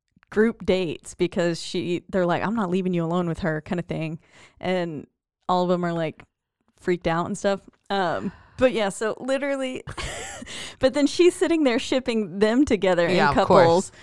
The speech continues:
Speaker 1: and it's, like, wanting them to go together. And then this lesbian comes in and <laughs> two pee-pee holes touching. <laughs> Um,
Speaker 2: <laughs> She wants them to dock.
Speaker 1: Yeah. Um, then the, the lesbian comes in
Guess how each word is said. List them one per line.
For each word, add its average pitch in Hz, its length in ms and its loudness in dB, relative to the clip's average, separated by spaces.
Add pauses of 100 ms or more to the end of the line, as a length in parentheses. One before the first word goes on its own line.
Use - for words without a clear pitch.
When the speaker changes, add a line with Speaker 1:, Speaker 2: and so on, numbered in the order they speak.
(160)
Speaker 1:
and 214 140 0
it's, 202 120 -2
like, 185 160 2
wanting 196 280 2
them 185 200 2
to 196 100 0
go 165 320 2
together. 160 640 -2
And 214 120 0
then 262 200 2
this 196 280 -2
lesbian 214 640 2
comes 170 360 -4
in 160 260 -4 (380)
and 240 360 -4 (500)
<laughs> 202 500 -8
two 190 160 -10
pee-pee 185 320 -10
holes - 340 -12 (400)
touching. - 500 -4
<laughs> - 40 -6 (340)
Um, 202 180 4
Speaker 2:
<laughs> - 120 -4
She - 200 -6
wants 190 320 0
them 170 220 -2
to 170 100 -4
dock. 135 440 -2
Speaker 1:
Yeah. 190 340 2 (840)
Um, 214 720 0 (280)
then 254 180 2
the, 220 280 0
the 208 180 -2
lesbian 220 520 -2
comes 185 300 -4
in 175 300 -2